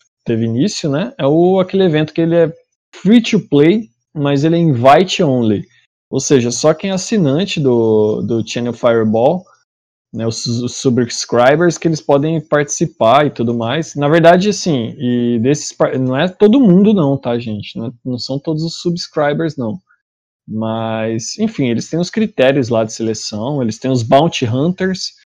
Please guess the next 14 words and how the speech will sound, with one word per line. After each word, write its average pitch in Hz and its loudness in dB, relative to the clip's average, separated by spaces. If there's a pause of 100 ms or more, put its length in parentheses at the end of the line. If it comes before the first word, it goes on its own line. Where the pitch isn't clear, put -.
(220)
que 127 -4
normalmente 135 0
são 165 -2
alguns 127 2
streamers 131 -4 (100)
famosos, 113 0
assim, 143 -4
né? 127 -4
Você - -12
tem, 113 -6
tinha - -8
o 120 -4
Mengucci 123 2
nesse, 135 -2